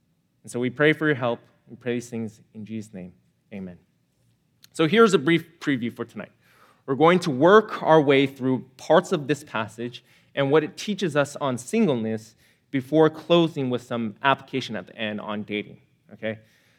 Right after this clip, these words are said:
So that'll probably be the general pattern for our series. We'll look at a text on marriage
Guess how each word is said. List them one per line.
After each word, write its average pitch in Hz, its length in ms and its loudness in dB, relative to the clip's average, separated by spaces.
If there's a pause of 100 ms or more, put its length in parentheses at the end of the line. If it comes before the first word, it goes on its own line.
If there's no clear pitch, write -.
(100)
So 131 140 -8
that'll 147 180 6
probably 220 480 4
be 175 240 0
the 147 120 -4
general 139 440 -2
pattern 127 560 -2
for 117 240 -4
our 113 180 -4
series. 117 420 -10
We'll 113 140 -10
look 123 160 -6
at 120 140 -4
a - 20 -14
text 117 340 -12
on 104 240 -10
marriage 180 580 0